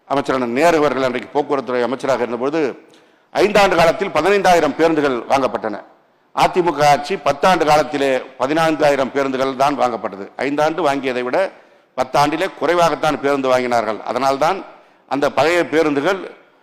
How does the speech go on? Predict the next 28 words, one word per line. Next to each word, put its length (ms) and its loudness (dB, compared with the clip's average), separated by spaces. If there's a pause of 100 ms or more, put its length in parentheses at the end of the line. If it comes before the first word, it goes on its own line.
(460)
மீண்டும் 480 0
இயக்க 280 -2
நிலையில் 260 0
இருக்கின்றன. 440 -2
ஏன்னா, 60 -2
பேருந்து 340 0
பூரா 140 -2
நிறுத்திட்டோம்னா, 500 -2
அப்புறம் 280 -4
கிராமத்தில் 400 -2
இருக்கின்ற 360 -4
நகரத்திற்கு 640 -4
வருவதற்கான 680 -2
அந்த 220 -6
இடர்பாடை 480 -2
சந்திக்க 380 -8
வேண்டியிருக்கும். 500 -10 (680)
இந்த 220 -4
பேருந்துகள் 440 0
பழைய 320 2
பேருந்துன்னு 280 0
சொல்லி 440 0 (580)
மாண்புமிகு 460 0
எதிர்க்கட்சி 420 -4
தலைவர் 260 -2
அடிக்கடி 360 -2
பேசிக் 320 -6
கொண்டிருக்கின்றார். 540 -8